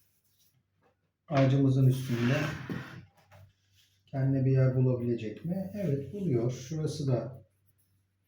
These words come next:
e, şu alanı da kesebilirim. Şuradan da keselim.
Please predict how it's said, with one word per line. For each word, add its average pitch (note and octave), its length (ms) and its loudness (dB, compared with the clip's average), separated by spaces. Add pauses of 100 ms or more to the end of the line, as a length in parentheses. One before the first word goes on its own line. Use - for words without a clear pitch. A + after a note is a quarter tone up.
e, B2 40 -6 (260)
şu - 380 -18
alanı C3+ 380 2
da - 220 -4 (1700)
kesebilirim. G#2+ 880 -6 (4000)
Şuradan A#2+ 400 -6
da - 100 -12
keselim. A2+ 560 -8